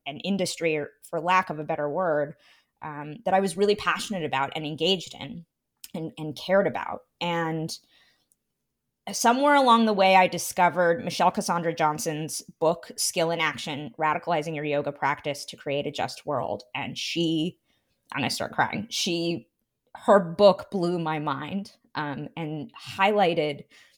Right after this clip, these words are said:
and spoke to things that I kinda knew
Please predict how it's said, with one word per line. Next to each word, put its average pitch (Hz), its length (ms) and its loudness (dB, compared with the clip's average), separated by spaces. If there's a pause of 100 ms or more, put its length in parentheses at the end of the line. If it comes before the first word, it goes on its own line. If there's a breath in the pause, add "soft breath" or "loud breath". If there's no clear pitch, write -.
(180)
and 160 160 -6
spoke 180 440 2
to 196 140 -8
things 143 640 -6
that 165 240 -2
I 139 500 -4 (420)
kinda 226 300 6
knew 302 680 2